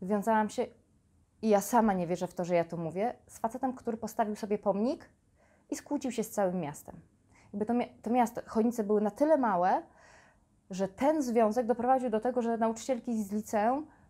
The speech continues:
przestały mi odpowiadać: "Dzień dobry". Moich rodziców, to też musicie wiedzieć, nigdy nie było stać na to, bym mogła wyjechać do dużego miasta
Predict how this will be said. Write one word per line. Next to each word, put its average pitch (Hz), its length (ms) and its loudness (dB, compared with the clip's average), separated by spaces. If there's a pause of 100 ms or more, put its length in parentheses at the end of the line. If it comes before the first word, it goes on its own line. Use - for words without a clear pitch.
(360)
przestały 262 300 2
mi 262 120 2
odpowiadać: 233 460 0
"Dzień 220 160 4
dobry". 151 260 2 (3000)
Moich 311 220 0
rodziców, 208 480 -4
to 208 100 -14
też 190 120 -4
musicie 170 280 -10
wiedzieć, 180 220 -8
nigdy 233 400 0
nie 214 100 2
było 202 200 0
stać 185 440 -4
na 208 60 -4
to, 196 100 -6
bym 196 160 -6
mogła 202 220 0
wyjechać 185 280 -4
do 196 80 -4
dużego 185 320 -4
miasta 175 420 -6